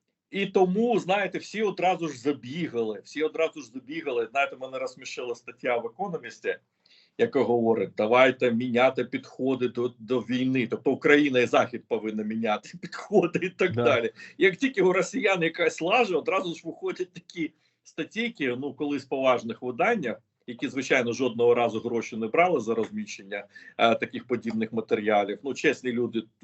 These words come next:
Speaker 1: коштують, звичайно, дорого, ми повинні це розуміти, які починають розуміти, як все, е, розповідати, як все погано в дійсності ситуації.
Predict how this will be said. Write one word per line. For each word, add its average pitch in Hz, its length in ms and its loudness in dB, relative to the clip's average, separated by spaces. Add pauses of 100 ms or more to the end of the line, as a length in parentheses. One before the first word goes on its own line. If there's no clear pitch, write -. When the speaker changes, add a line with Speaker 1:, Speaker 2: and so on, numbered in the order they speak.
Speaker 1:
коштують, 120 400 -4
звичайно, 113 400 2
дорого, 113 420 4
ми 98 120 -6
повинні 110 360 -4
це 117 200 0
розуміти, 127 600 -2 (300)
які 127 200 -2
починають 160 480 4
розуміти, 143 480 -2
як 139 220 2
все, 147 280 2
е, 143 60 -2 (880)
розповідати, 131 640 -6
як 127 180 -4
все 127 160 -8
погано 113 460 -4
в 101 40 -10
дійсності 104 460 -12
ситуації. 104 720 2